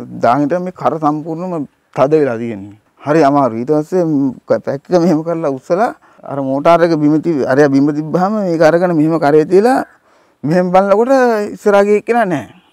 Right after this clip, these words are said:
මං බැලුවා ඉස්සරහා ගිය එක්කෙනා නැහැ. දැන් මං කොහෙද ගියේ නම් මං එතන හිටියා ඉස්සෙල්ලා. ඉඳලා බැලුවා. බලපුවාම කොහොමත්ම නැහැ. ඉස්සෙල්ලා මීට හරිය මීටර් සීයක් විතර මං ගියා ආපහු. යා ගිය පාරේ. ගියම කවුරුත් නැහැ. කොහොම හරි ගැලේ මාව එතනින්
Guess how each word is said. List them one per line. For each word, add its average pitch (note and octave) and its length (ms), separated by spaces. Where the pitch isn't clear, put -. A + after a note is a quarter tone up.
මං B2 280
බැලුවා E3+ 280
ඉස්සරහා E3 280
ගිය F3 140
එක්කෙනා D#3+ 300
නැහැ. F3 120
දැන් E3 140
මං E3 160
කොහෙද E3+ 320
ගියේ E3+ 160
නම් G3+ 140
මං G3 120
එතන F#3 180
හිටියා G3 260
ඉස්සෙල්ලා. D3+ 380
ඉඳලා E3 260
බැලුවා. E3+ 460
බලපුවාම D#3 520
කොහොමත්ම F#3 360
නැහැ. E3+ 260
ඉස්සෙල්ලා D3+ 400
මීට C#3 240
හරිය D3+ 240
මීටර් D#3 260
සීයක් D#3 240
විතර F#3+ 160
මං F3+ 200
ගියා F3 200
ආපහු. A#2+ 260
යා A#2+ 160
ගිය C#3 200
පාරේ. D3 440
ගියම D3 300
කවුරුත් D3+ 400
නැහැ. A2 220
කොහොම C3 220
හරි D#3+ 140
ගැලේ C#3 240
මාව D#3 300
එතනින් F3 400